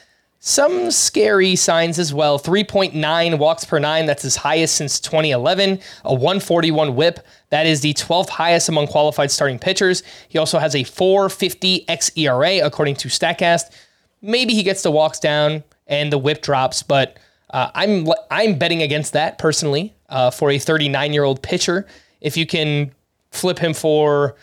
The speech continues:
Tyler Glasnow, who the overall numbers still don't look good, or even Yu Darvish, that's something that I would try and do. And the last name is Dane Dunning.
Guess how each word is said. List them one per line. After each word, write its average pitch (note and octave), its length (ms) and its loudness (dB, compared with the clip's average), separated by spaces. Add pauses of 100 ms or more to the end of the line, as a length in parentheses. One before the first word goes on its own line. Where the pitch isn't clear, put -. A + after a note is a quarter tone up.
(300)
Tyler E3 320 0
Glasnow, D#3+ 680 2
who D3 220 2
the C#3 100 0
overall D3 300 2
numbers C#3+ 320 0
still D#3+ 160 0
don't C#3+ 180 0
look B2+ 120 -2
good, F#3 380 0
or C#3 340 2
even D3 280 -2
Yu C3 140 -2
Darvish, C#3 540 0 (400)
that's D3+ 140 0
something D#3 180 0
that B2+ 100 2
I C3+ 100 2
would E3+ 80 0
try F3 160 0
and E3+ 100 0
do. G3 160 2 (280)
And F#3 160 2
the F3+ 40 2
last F#3+ 300 0
name G#3 300 2
is F3 360 0 (120)
Dane E3+ 260 -2
Dunning. G3+ 380 0